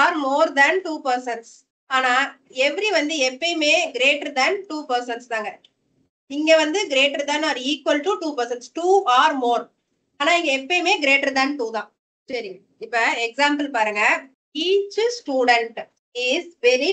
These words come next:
talented. ஓகேவாங்க? இந்த இடத்துல each வந்து எப்படிங்க இருக்கு? ஸ்டூடெண்ட்ன்றது நவுனு,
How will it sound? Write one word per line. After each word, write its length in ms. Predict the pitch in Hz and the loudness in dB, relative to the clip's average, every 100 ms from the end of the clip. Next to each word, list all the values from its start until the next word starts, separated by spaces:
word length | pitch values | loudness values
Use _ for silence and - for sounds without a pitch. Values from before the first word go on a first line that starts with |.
| 330 | 2
talented. 540 | 240 220 214 220 208 196 _ _ 247 | 2 2 -2 -2 -2 -4 _ _ -8
ஓகேவாங்க? 400 | 254 240 233 359 403 277 | -2 -2 0 -2 -4 -4
இந்த 140 | 302 294 | 0 2
இடத்துல 280 | 294 294 381 294 302 | 0 0 -2 0 -2
each 180 | 349 320 | -2 0
வந்து 140 | 277 294 | 2 2
எப்படிங்க 280 | 277 302 285 240 | 0 -2 0 -2
இருக்கு? 220 | 240 381 453 - | -2 -4 -4 -12
ஸ்டூடெண்ட்ன்றது 920 | - 339 349 330 311 339 330 277 269 370 302 | -10 -4 2 2 2 -2 -2 -2 0 0 2
நவுனு, 400 | 226 226 226 226 | 2 2 0 0